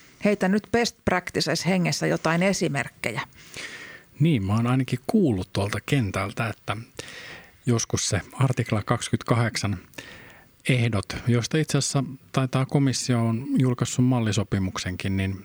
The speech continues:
Speaker 2: ne ei aina riitä toimijoille, vaan yleensä saattaa olla tarvetta esimerkiksi sopia tarkemmin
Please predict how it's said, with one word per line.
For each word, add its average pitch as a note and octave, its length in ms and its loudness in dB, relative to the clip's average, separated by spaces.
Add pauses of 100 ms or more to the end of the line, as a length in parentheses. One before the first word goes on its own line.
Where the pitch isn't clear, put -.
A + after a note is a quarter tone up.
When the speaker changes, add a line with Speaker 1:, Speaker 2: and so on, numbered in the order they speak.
(120)
Speaker 2:
ne G#2+ 120 2
ei A2+ 100 2
aina C3 300 2
riitä B2+ 440 0 (680)
toimijoille, F#2 680 2
vaan F#2+ 280 0 (1080)
yleensä G#2 440 2 (760)
saattaa C#3 380 0
olla B2+ 100 0 (100)
tarvetta B2 500 0
esimerkiksi A2+ 560 0
sopia B2+ 420 2 (140)
tarkemmin G#2 840 2